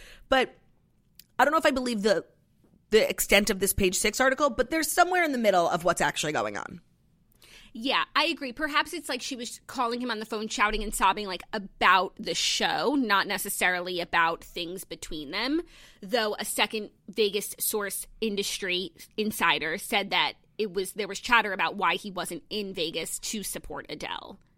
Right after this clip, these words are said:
Speaker 2: even, like, the day before the show was
Speaker 1: True.
Speaker 2: supposed to launch. But he's a busy man. So again, like, everything kind of seems like there could be an explanation or this could be the truth. I think there's probably something amiss here in general, but, uh,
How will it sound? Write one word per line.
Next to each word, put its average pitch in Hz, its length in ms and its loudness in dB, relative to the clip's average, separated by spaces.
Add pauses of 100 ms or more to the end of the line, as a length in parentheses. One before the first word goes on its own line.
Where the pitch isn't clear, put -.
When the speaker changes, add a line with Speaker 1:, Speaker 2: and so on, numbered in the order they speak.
(440)
Speaker 2:
even, 196 240 -6
like, 165 160 -6
the 196 80 -4
day 165 140 -4
before 156 260 -10
the 151 80 -8
show 208 160 2
was 202 80 2
Speaker 1:
True. - 0 -
Speaker 2:
supposed 190 260 -4
to 170 60 -10
launch. - 380 -8 (260)
But 330 80 -2
he's 349 180 0
a 403 40 -2
busy 320 260 -2
man. 269 340 0
So 233 180 -2
again, 214 280 0
like, 185 160 -8 (200)
everything 277 380 0
kind 240 220 2
of 226 80 -6
seems 226 200 -6
like 220 100 -4
there 226 120 -2
could 285 240 -8
be 320 120 -2
an 320 80 -2
explanation 311 640 -4
or 226 120 -4
this 190 220 -6
could 294 280 -8
be 277 100 -4
the 262 100 -8
truth. 277 520 -8 (380)
I 240 100 2
think 277 180 -2
there's 247 140 -4
probably 247 540 -2
something 240 1040 -4
amiss 220 580 -4
here 254 220 0
in 226 120 -2
general, 233 560 -2 (440)
but, 208 380 2
uh, 139 280 2